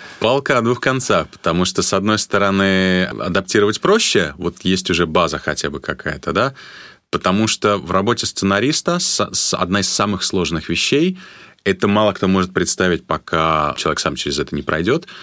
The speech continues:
Ну, наверное, авторы прозы, авторы вообще ли-, литературы то же самое испытывают.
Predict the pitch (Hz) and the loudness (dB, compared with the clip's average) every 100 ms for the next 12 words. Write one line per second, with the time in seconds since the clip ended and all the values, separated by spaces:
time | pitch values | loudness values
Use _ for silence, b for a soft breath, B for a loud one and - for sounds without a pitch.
0 | B B B - 104 82 78 78 78 71 | B B B -4 0 0 0 -2 -4 -6
1 | - _ _ _ - - - - 69 - | -10 _ _ _ -20 -18 -12 -6 -6 -4
2 | - 78 71 73 71 71 - - 78 78 | -2 0 0 0 -2 -4 -2 -2 -2 -2
3 | 78 71 71 - - - - 78 73 76 | -4 -4 -6 -6 -4 -4 -4 -4 -4 -4
4 | - 73 73 76 71 - 76 78 85 73 | -4 -4 -4 -6 -6 -6 -4 -4 -4 -4
5 | - 78 - 151 165 110 87 - 85 76 | -4 -4 -2 0 0 0 -2 -4 -4 -4